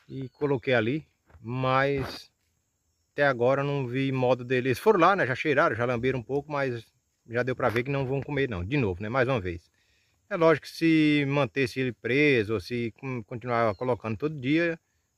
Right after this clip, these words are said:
e faltar a pastagem, né? Se a pastagem diminuir, ou começar a secar, no caso, né? A pastagem ainda tá verde, tamo na, nos últimos dias de chuva aqui,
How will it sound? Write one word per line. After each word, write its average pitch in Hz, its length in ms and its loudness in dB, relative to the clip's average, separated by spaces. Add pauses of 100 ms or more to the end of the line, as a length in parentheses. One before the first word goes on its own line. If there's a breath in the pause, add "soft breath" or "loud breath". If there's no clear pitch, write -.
(580)
e 233 140 6
faltar 202 380 4
a - 40 0
pastagem, 101 560 -6
né? 156 160 -12 (220)
Se - 80 -16
a 123 40 -10
pastagem 131 460 -2
diminuir, 156 600 2 (420)
ou 180 180 2
começar 160 320 2
a 143 40 2
secar, 180 520 0
no 127 100 -4
caso, 143 300 -4
né? 139 160 -4
A 127 80 -6
pastagem 120 320 -4
ainda 120 140 -2
tá 117 240 2
verde, 131 320 0
tamo 117 140 -4
na, 110 280 0
nos 101 240 -4
últimos 107 240 -6
dias 107 160 -2
de 104 60 -8
chuva 107 260 -4
aqui, 120 260 -6